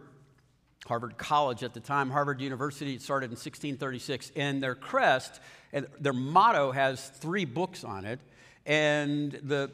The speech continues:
motto is Veritas, the original motto, Veritas, truth for the church and for Christ.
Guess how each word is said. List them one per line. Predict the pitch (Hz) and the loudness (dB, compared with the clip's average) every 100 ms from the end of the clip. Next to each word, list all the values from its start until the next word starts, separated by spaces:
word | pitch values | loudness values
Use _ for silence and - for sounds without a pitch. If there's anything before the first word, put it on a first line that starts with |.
| 143 | -6
motto | 139 175 226 185 165 | 4 8 8 6 2
is | 143 147 139 139 135 - - - _ | 2 0 0 -2 -4 -10 -18 -20 _
Veritas, | 117 160 247 170 - 120 107 120 - - - _ _ _ _ - | -4 4 6 6 4 4 4 2 -4 -16 -20 _ _ _ _ -18
the | 127 - - | -18 -16 -6
original | 127 185 151 | 0 0 0
motto, | 117 107 117 - - _ _ _ - | -2 -2 -4 -10 -20 _ _ _ -4
Veritas, | 127 196 160 135 98 - | 4 6 6 2 -2 -4
truth | - 262 220 202 190 - - - _ _ _ _ | 0 2 2 0 -4 -12 -20 -20 _ _ _ _
for | - 165 | -4 -2
the | 127 | -2
church | - - 226 214 - - - - - _ _ - | -6 0 2 2 -2 -8 -8 -10 -20 _ _ -10
and | 135 | -8
for | 135 | -8
Christ. | - 127 85 - - | -4 -4 -4 -8 -20